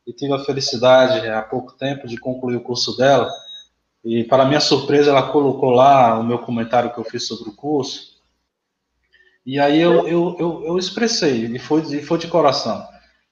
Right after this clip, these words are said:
Desde dois mil e quatro que eu venho fazendo pressão de contas eleitorais, mas, é, eu vinha fazendo algumas coisas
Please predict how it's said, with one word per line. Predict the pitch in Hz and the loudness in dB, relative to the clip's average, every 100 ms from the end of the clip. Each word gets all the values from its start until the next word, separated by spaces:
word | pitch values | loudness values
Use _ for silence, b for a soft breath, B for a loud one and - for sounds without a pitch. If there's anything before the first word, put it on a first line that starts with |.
| _ _ _ - | _ _ _ 0
Desde | 165 240 220 196 | 6 6 6 2
dois | 185 170 | -2 -2
mil | 160 | -4
e | - | 0
quatro | 147 151 | 2 2
que | - | 0
eu | 135 | -4
venho | 135 151 | -4 -6
fazendo | 143 123 127 | -6 -6 -6
pressão | 127 123 - 120 | -6 -8 -8 -10
de | |
contas | 113 117 127 127 113 | -10 -8 -8 -8 -10
eleitorais, | 110 110 107 104 110 113 | -10 -10 -8 -4 -2 -2
mas, | 123 127 - - b b b b b - | -2 -4 -6 -10 b b b b b -10
é, | 117 117 | -6 -2
eu | 143 | -2
vinha | 151 196 | 2 2
fazendo | 196 156 160 | 2 2 2
algumas | 147 139 170 180 - | 2 2 0 0 -2
coisas | - 147 170 160 123 104 - - | -4 0 2 2 2 -4 -10 -16